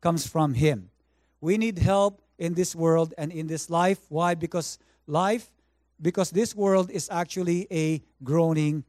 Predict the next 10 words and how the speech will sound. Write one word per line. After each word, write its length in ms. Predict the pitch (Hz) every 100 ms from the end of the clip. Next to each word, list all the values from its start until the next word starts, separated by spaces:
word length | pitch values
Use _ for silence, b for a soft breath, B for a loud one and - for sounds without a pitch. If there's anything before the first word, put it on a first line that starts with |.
| _
creation. 680 | 147 143 143 131 131 107 95 _ _ _
You 120 | 180 190
see, 260 | 233 233
when 220 | 214 208
God 360 | 180 190 202 190 - _ _
finished 420 | 202 202 196 -
his 160 | 185 165
work 340 | 165 180 -
of 140 | 165
creation, 720 | - 170 170 185 - 170 170